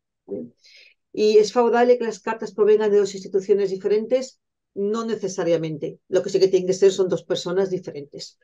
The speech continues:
Pero si tú estás haciendo, has hecho la carrera, el grado, lo que hayas hecho,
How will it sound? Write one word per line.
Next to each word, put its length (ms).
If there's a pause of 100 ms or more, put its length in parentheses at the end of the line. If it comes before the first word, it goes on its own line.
(240)
Pero 220
si 140
tú 100
estás 220
haciendo, 880
has 160
hecho 240
la 120
carrera, 560
el 80
grado, 440
lo 120
que 100
hayas 200
hecho, 380